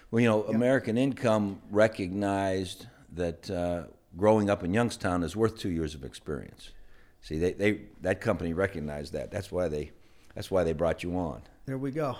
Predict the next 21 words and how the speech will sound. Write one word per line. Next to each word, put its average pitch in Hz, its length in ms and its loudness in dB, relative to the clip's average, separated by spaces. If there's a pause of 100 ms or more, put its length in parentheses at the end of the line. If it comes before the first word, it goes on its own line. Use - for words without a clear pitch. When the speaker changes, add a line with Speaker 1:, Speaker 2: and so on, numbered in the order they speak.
Speaker 1:
<laughs> - 360 -6
Speaker 2:
So 156 220 -2
the, 151 320 4
uh, 143 300 2 (540)
so 202 120 0
the, 175 360 -6
the 180 80 -2
next 214 340 -2
thing 151 220 2
I, 147 240 0
I 143 100 -4
would 139 200 -4 (200)
bring 147 220 0
up 143 200 -2
is 123 280 -10
we 147 140 -4
were 139 120 -4
talking 139 380 -4
outside 131 400 -4
about 120 380 -4 (560)
the 107 220 -10